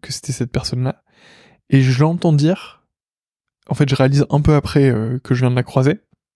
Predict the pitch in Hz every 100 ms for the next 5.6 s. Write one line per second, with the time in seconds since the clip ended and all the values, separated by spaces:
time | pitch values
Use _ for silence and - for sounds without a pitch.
0 | _ - - - - 135 139 - 147 123
1 | 101 - - - - 143 127 117 139 139
2 | 139 131 135 139 147 - _ 139 - -
3 | 135 135 131 131 - - - 165 165 131
4 | 127 131 214 - - - - - - -
5 | - 127 131 147 190